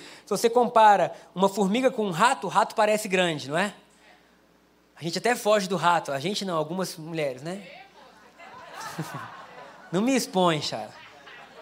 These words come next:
Não, não foge de rato não, que é isso, né? Mas se você compara o rato com um elefante, o rato é pequeno. Afinal de contas, o rato é grande ou pequeno? Você vai dizer, depende.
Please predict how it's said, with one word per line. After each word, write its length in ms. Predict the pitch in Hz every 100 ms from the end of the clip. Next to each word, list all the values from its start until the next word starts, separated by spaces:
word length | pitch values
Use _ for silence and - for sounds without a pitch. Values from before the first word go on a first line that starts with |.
| - - - -
Não, 240 | 180 180
não 80 | 156
foge 220 | - 180
de 60 | 175
rato 280 | 170 170 175
não, 220 | 147 117 -
que 100 | 147
é 40 |
isso, 280 | 151 135 139
né? 160 | 143 147 _ _ _ - 339 349 349 - - 381 - - 285 - - - - 240
Mas 120 | 254
se 100 | 330
você 100 | 349
compara 340 | 330 285 285
o 40 | 220
rato 340 | 226 294 -
com 100 | 254
um 80 | 247
elefante, 580 | 220 - 233 285 285 190
o 20 |
rato 260 | 214 233
é 20 | 262
pequeno. 540 | - 392 269 254 131 - _ _ _ _ _ _ _
Afinal 260 | - 320
de 100 | 277
contas, 340 | 269 254 226 202
o 20 |
rato 240 | 196 220
é 40 | 208
grande 280 | 190 254 254
ou 60 |
pequeno? 340 | 240 220 202 180
Você 60 |
vai 80 | 185
dizer, 140 | 170
depende. 680 | 165 214 269 285 269 180 127